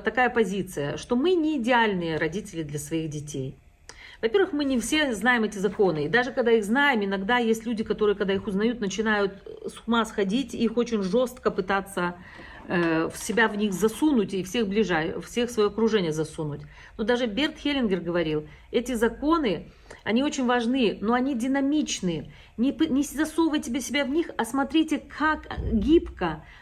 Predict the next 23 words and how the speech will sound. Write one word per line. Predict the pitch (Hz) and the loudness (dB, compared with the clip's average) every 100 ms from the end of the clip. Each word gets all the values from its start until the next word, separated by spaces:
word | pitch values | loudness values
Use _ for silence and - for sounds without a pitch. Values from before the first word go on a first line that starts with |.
| - | -16
чтобы | - 247 254 | -2 2 2
вы | 214 202 285 302 302 - - - | 0 2 4 4 2 -6 -14 -2
найти | 240 262 294 | 0 2 2
место | 294 311 311 | 4 2 0
себе | 247 226 233 | -4 -2 -2
правильное, | 240 220 190 175 156 156 | 0 0 0 -2 -2 0
понимать | 233 233 240 254 294 302 302 | 2 4 4 4 2 0 -2
их, | - | -4
учиться | 240 220 311 311 302 | -4 -2 -2 0 -4
их | - | -2
понимать | 269 254 262 285 220 | 0 2 2 2 0
живо, | 202 269 339 240 175 165 | 0 6 6 6 2 0
а | - | -2
не | 208 208 202 | 0 0 0
заучиванием. | 180 233 233 - 160 156 143 151 151 - - - - | 4 4 4 0 -4 -4 -4 -6 -10 -18 -20 -20 -8
И | - | -2
поэтому | 294 320 320 285 | 2 2 0 -2
здесь | 226 311 320 | 2 2 2
точно | 302 247 240 233 | -2 -2 0 0
так | 220 170 151 | 0 0 -2
же. | 160 160 - - | -6 -8 -12 -14
Даже | 190 269 359 294 | 0 2 4 2
если, | 285 233 294 302 262 247 233 | 0 0 0 -2 0 2 0